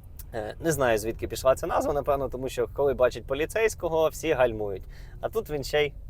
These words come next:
трошечки лежачий. Хоча в правилах він називається пристрій примусового зниження швидкості, тому що він заставляє зменшити нашу швидкість, щоб не,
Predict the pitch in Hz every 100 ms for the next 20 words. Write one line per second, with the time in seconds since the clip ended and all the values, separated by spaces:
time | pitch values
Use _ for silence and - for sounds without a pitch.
0 | - - 127 143 120 - 113 110 98 -
1 | 113 - 151 180 151 - 185 190 156 -
2 | 139 139 113 123 120 117 - 147 214 -
3 | 160 127 120 110 - 160 147 123 104 117
4 | 123 113 110 107 104 - - 117 120 117
5 | 113 110 110 170 202 - 156 117 120 139
6 | - 113 107 107 - 175 214 165 - 131
7 | 113 117 160